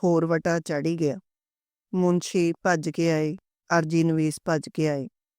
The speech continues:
ਦਰਦੀ ਦੀ ਜਾਨ ਛੁੱਟ ਗਈ। ਇੱਕ ਪੁਲਸੀਏ ਨੇ ਗਲ ਹੱਥਾ ਦੇ ਕੇ ਛੱਜੂ ਨੂੰ ਮੂਹਰੇ ਲਾ ਲਿਆ। ਦਰਦੀ ਬਾਰ ਰੂਮ ਵਿੱਚ ਵੜ ਕੇ ਟਹੀ ਹੋਈ ਪੱਗ ਬੰਨ੍ਹ ਰਿਹਾ ਸੀ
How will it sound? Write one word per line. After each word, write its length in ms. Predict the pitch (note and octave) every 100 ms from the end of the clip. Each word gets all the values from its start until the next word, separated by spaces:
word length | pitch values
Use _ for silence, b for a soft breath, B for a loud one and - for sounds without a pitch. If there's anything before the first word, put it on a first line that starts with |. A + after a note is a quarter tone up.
| _ _ _ E3
ਦਰਦੀ 440 | F3 F3 E3+ F3+
ਦੀ 140 | F3+
ਜਾਨ 320 | F3 E3 D3+ C#3+
ਛੁੱਟ 280 | - C#3
ਗਈ। 200 | C#3+ D#3 - _ _ _ _ _ _ _ _ -
ਇੱਕ 240 | F#3+ F#3
ਪੁਲਸੀਏ 520 | F#3 E3+ D3+ - F#3
ਨੇ 220 | E3 D3+ C3 _ _ _ _ _ - E3
ਗਲ 220 | F3+ F3+
ਹੱਥਾ 420 | F3 E3 - E3
ਦੇ 220 | D#3+ D3+ C3+
ਕੇ 200 | D#3 D3 - _ -
ਛੱਜੂ 380 | - E3+ E3+ E3
ਨੂੰ 140 | D#3+
ਮੂਹਰੇ 280 | D#3+ E3+ F3+
ਲਾ 180 | D#3 B2
ਲਿਆ। 200 | C#3 C3+ _ _ _ _ _ _ _ _ _ F3+
ਦਰਦੀ 580 | E3+ E3 E3 E3 E3 F3+ -
ਬਾਰ 340 | F3+ E3+ D#3+ D#3+
ਰੂਮ 260 | E3+ E3
ਵਿੱਚ 260 | D#3+ D#3 -
ਵੜ 220 | D#3+ D3 -
ਕੇ 180 | E3 - _ _ _ _ _ _ _
ਟਹੀ 320 | - F#3+ F#3 F3
ਹੋਈ 180 | F#3
ਪੱਗ 280 | F3+ - D#3 D#3
ਬੰਨ੍ਹ 240 | D#3 D3
ਰਿਹਾ 160 | D3 E3+
ਸੀ 200 | D#3 D#3+